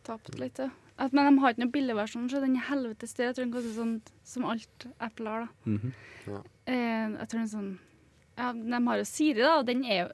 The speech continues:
Speaker 1: og Siri er jo ganske bra. Tror,
Speaker 2: Ja.
Speaker 1: tror
Speaker 2: Nei,
Speaker 1: du ikke det?
Speaker 2: altså, det, også det klokka mi fungerer jo veldig fint.
Speaker 1: Ja. Hva er best, Alexa eller Siri? Er det noen som vet?
Speaker 3: Jeg tror at Google Home er ganske bra.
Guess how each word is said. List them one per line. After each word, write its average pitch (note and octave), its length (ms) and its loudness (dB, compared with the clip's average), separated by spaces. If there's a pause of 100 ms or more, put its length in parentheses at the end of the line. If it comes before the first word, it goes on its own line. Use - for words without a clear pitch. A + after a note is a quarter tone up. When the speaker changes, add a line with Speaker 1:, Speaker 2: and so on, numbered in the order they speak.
Speaker 1:
og A3+ 120 -6
Siri B3 280 -2
er G3+ 220 4
jo G#3 80 -4
ganske A3+ 340 -6
bra. A3+ 160 4 (2000)
Tror, B2 160 6
Speaker 2:
Ja. A2+ 40 -2 (300)
Speaker 1:
tror B3+ 140 2
Speaker 2:
Nei, C3 60 6
Speaker 1:
du A#2 60 6
ikke A2 60 2
det? C#4 140 6
Speaker 2:
altså, G#2 320 2
det, A2 180 0 (140)
også A2+ 180 -8
det A2+ 120 -4
klokka G#2+ 280 -2
mi C3 160 2
fungerer D3+ 320 -2
jo G2 60 0
veldig G2 160 0
fint. C#3 180 -4 (140)
Speaker 1:
Ja. C4+ 220 2 (1900)
Hva C4 140 0
er A#3+ 80 0
best, - 380 -2
Alexa A3 420 -2
eller A3+ 160 -6
Siri? A3 320 -2 (320)
Er B3 60 -6
det - 20 -2
noen A3 160 -4
som A#3+ 120 -8
vet? B3 240 -10 (800)
Speaker 3:
Jeg C3+ 200 -2
tror G3+ 220 -2
at G3+ 180 -8
Google G2 420 -2
Home F#2+ 260 -4
er G2+ 100 -6
ganske G#2 380 -8
bra. D#3+ 160 -8